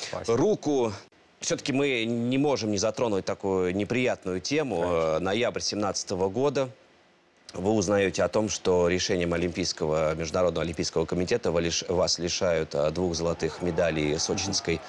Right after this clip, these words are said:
Speaker 2: Олимпиады. Вы достаточно скупо комментировали этот эпизод, э, в вашей жизни, потому что апеллируя тем, что не было ещё мотир-, мотивировочной части. А,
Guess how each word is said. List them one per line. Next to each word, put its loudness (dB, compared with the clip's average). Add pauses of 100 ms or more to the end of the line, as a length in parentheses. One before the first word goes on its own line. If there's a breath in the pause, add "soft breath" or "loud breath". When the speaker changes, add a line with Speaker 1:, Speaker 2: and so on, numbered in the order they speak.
(280 loud breath)
Speaker 2:
Олимпиады. 2
Вы 2
достаточно -2
скупо -2
комментировали 0
этот -2
эпизод, -2
э, 2
в 2
вашей -2
жизни, -2
потому -2
что 0
апеллируя 2
тем, -2
что -2
не 0
было 0
ещё 0
мотир-, -2
мотивировочной 0 (300 loud breath)
части. -2 (480 loud breath)
А, 2